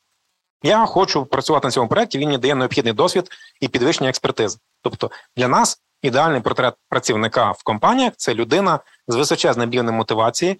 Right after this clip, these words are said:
людина, яка вирішує проблеми, яка сама може навчитися. На жаль, це ідеальний світ.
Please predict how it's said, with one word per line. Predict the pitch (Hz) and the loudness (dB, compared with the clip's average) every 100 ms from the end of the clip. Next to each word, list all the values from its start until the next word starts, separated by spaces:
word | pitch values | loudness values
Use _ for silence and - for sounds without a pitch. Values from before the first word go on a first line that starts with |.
| - - 131 | -10 -6 -2
людина, | 139 214 | 2 2
яка | 175 170 | 2 2
вирішує | 165 160 - 131 | 2 2 0 0
проблеми, | 131 113 147 226 170 | 0 0 0 2 0
яка | 131 131 | 0 -2
сама | 131 160 | 0 0
може | 135 139 120 | 2 0 0
навчитися. | 123 - - - - 90 _ _ _ _ _ _ _ _ _ _ | -2 -2 -2 -2 -6 -10 _ _ _ _ _ _ _ _ _ _
На | 120 127 | -2 2
жаль, | 214 | 2
це | 226 151 | 2 2
ідеальний | 123 151 123 | 2 2 0
світ. | 117 123 | -2 -6